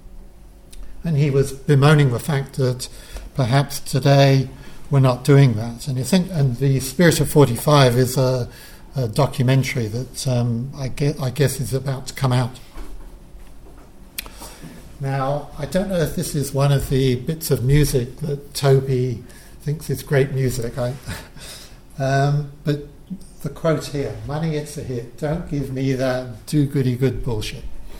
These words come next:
And I won't try and sing it. Um, now, so this is one attitude, but I think in the context of the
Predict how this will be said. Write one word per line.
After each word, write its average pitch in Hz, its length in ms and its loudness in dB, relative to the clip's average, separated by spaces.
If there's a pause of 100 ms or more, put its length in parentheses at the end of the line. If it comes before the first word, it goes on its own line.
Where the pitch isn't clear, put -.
(300)
And 131 100 -4
I - 20 -2
won't 127 220 0
try 127 200 -2
and 107 100 -6
sing 120 240 -6
it. - 100 -12 (840)
Um, 127 460 2 (1700)
now, 139 560 4 (480)
so - 160 -2
this 190 180 -2
is 170 140 -2
one 139 180 4
attitude, 127 580 -4
but 143 100 0
I 143 80 4
think 196 260 2
in 160 100 4
the 139 80 0
context 190 560 0
of 131 220 0
the 135 340 2